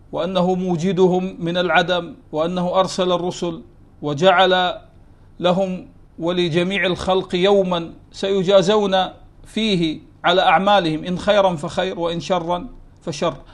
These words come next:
هذا الاعتقاد هو قول القلب، هذا الاعتقاد يسمى قول القلب. ثم يقول: "وقول اللسان التلفظ بكلمة الإسلام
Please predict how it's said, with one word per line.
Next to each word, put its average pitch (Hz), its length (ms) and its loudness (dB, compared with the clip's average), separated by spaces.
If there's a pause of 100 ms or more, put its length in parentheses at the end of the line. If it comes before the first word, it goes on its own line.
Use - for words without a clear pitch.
(360)
هذا 240 440 8
الاعتقاد 226 880 6 (520)
هو 196 200 2
قول 220 340 2
القلب، 165 440 0 (520)
هذا 185 260 4
الاعتقاد 175 680 -2 (100)
يسمى 180 840 0 (280)
قول 220 420 4 (320)
القلب. 175 480 2 (580)
ثم 269 260 4
يقول: 247 380 8
"وقول 254 480 8
اللسان 185 640 2 (640)
التلفظ 208 800 4 (720)
بكلمة 208 720 4
الإسلام 208 1160 4